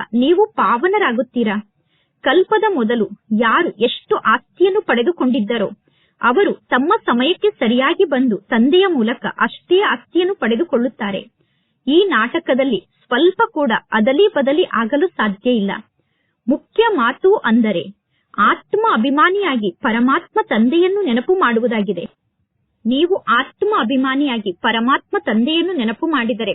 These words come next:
ಪುನಃ ನೀವು ಮಾಯೆಯ ಪೆಟ್ಟನ್ನು ತಿನ್ನುವುದಿಲ್ಲ. ದೇಹಾಭಿಮಾನಕ್ಕೆ ವಶ ಆದಾಗ ನಿಮ್ಮ ಮೂಲಕ ಸ್ವಲ್ಪ ವಿಕರ್ಮ ನಡೆಯುತ್ತದೆ. ನೀವೀಗ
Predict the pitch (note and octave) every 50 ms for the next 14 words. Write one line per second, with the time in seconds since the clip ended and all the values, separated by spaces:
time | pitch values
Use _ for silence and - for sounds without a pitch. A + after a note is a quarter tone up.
0 | - _ - B3 B3+ D4 D#4 - G#3+ - - - _ _ _ _ - A#3 C4+ D4+
1 | F#4+ F#4 G#4 F#4 C4 A3 G#3 A3 A#3+ D4 F4 G4 - - - A#3 - _ - F4+
2 | F4+ G4+ G#4+ - D#4+ C4 A#3+ B3+ B3 C4 A3 B3 G#3+ G#3 G3+ - - _ _ _
3 | _ _ _ _ F#3+ E3+ - A#3 A#3+ C4 D4 C4+ D#4+ E4 F4+ F#4 G4+ F#4+ C4+ A3+
4 | A3+ B3 D#4 - _ F4+ C#4+ - A3 - - D4+ B3+ A3 G3+ G#3+ G#3+ G#3 G#3+ -
5 | - - A#3 B3+ C4+ D#4+ F#4+ G4 D#4+ - - A#3 B3 B3 - - - - _ _
6 | B3 C4+ E4+ E4+ - G#4 C4 B3 A#3+ - D4+ D4 E4 F#4 G#4 F#4+ C#4+ G#3+ A3 A3+
7 | B3 B3 - - G#3+ F#3 G3 F#3 - - _ _ _ _ _ _ _ _ _ _
8 | A#3 A#3+ C#4 D#4 F#4 F#4 F#4 G#4 - -